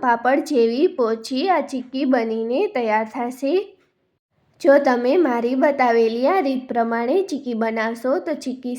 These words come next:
છે એ સો ટકા પરફેક્ટ જ બનીને તૈયાર થશે. દાંતમાં પણ નહીં ચોટે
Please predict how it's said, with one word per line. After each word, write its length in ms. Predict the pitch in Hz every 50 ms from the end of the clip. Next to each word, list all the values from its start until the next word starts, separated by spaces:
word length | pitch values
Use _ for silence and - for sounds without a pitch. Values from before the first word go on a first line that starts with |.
| - -
છે 120 | 240 240 247
એ 100 | 302 330
સો 240 | - - 240 226 220
ટકા 400 | 220 233 226 226 254 262 302 330 320
પરફેક્ટ 580 | 285 254 240 233 - 254 240 240 240 - 247 254
જ 240 | 294 294 339 254 240
બનીને 560 | 226 220 214 214 214 214 240 262 320 320 -
તૈયાર 320 | 226 208 190 208 214 214 -
થશે. 400 | 233 220 233 233 - 277 285 349 381 381 - _ _ _ _ _ _ _ _ _ _ _ _ _ _ _ _ _ _ _
દાંતમાં 560 | - 233 226 226 226 226 277 240 233 240 240 233
પણ 260 | 269 269 403 453 370 277
નહીં 180 | 240 233 233 233
ચોટે 340 | 254 247 240 240 240 -